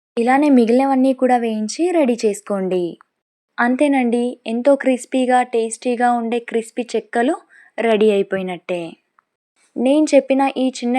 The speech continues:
టిప్స్ పాటిస్తూ చేశారంటే చెక్కలనేవి చాలా క్రిస్పీగా, చాలా టేస్టీగా వస్తాయండి.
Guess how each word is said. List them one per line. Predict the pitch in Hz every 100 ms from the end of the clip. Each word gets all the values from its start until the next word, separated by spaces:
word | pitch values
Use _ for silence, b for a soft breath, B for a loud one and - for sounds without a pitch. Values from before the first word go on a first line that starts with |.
| 254
టిప్స్ | - 254 240 -
పాటిస్తూ | - 240 226 233 - 254
చేశారంటే | 247 226 214 226 226 214 277 440 b b b b _ -
చెక్కలనేవి | 247 - 254 254 247 254 339 _ -
చాలా | 254 220 220 247
క్రిస్పీగా, | 254 233 220 - 240 233 220
చాలా | 220 202 214 233
టేస్టీగా | 233 202 202 - 233 226
వస్తాయండి. | 202 - 214 196 190 269